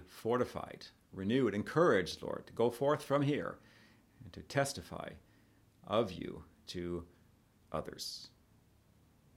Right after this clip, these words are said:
We're also praying, Lord, for anyone who is living under layers of shame, remorse,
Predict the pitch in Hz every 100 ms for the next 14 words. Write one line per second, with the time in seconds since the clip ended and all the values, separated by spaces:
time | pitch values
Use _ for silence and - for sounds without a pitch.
0 | - - 85 - 87 107 98 101 95 95
1 | - 95 107 107 107 98 95 87 101 104
2 | 101 98 92 101 104 95 87 - 120 123
3 | 123 120 92 92 107 113 - -